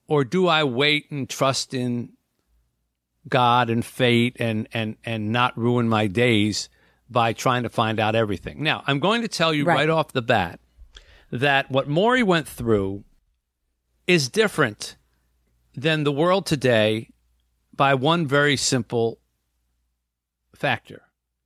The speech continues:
Speaker 1: There was no internet.
Speaker 2: Mm.
Speaker 1: So when Morrie contracted A L S in the mid nineties, he didn't have the option to go on the internet and start reading people's accounts of what to expect
Speaker 2: Yeah.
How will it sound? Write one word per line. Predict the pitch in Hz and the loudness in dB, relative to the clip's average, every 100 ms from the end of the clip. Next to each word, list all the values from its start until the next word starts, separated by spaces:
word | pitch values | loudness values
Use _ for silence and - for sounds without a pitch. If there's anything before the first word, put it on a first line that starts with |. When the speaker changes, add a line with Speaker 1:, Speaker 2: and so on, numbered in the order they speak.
| _ _ | _ _
Speaker 1:
There | - 139 | -2 0
was | 139 | 2
no | 143 131 | 2 2
internet. | 120 98 90 87 _ _ _ _ _ _ _ _ _ _ _ _ | 0 -4 -12 -14 _ _ _ _ _ _ _ _ _ _ _ _
Speaker 2:
Mm. | 165 170 156 | 0 2 0
Speaker 1:
So | - - 165 | -2 0 2
when | 156 156 | 2 0
Morrie | 156 190 220 214 196 180 - - | 0 2 2 2 0 -4 -12 -4
contracted | 156 160 - 151 139 143 139 135 - | -2 0 2 0 0 -2 -2 -2 0
A | 143 | 2
L | 135 127 | 2 4
S | 127 123 - - - | 2 2 -2 -8 -6
in | - 131 | -2 0
the | 120 117 113 107 107 - _ _ | 2 2 2 0 -2 -8 _ _
mid | 143 139 135 135 127 | -8 -4 -2 0 -2
nineties, | 110 120 139 117 80 - - - _ _ _ _ _ _ _ _ | 0 0 0 -2 -8 -16 -18 -18 _ _ _ _ _ _ _ _
he | - 214 | -4 -2
didn't | 254 226 | 0 0
have | 175 185 156 | 0 0 0
the | 139 | 2
option | 131 147 - - 95 104 _ _ _ _ | 2 0 -2 -8 -8 -12 _ _ _ _
to | - | -4
go | 135 165 | -2 0
on | 170 156 | 0 0
the | 139 | 0
internet | 139 139 127 120 131 | 0 0 0 0 0
and | 120 | -4
start | - 151 143 131 | -4 -2 -2 0
reading | 127 127 117 117 | -2 0 0 -2
people's | - 127 120 123 | -2 -2 0 -2
accounts | - - 123 113 107 - | -2 -2 -2 -2 -2 -2
of | 107 104 101 | 0 0 -4
what | 101 135 - | -4 -4 -2
to | 131 | -4
expect | 123 - - 120 156 | -4 -6 -2 0 0
Speaker 2:
Yeah. | 151 | -2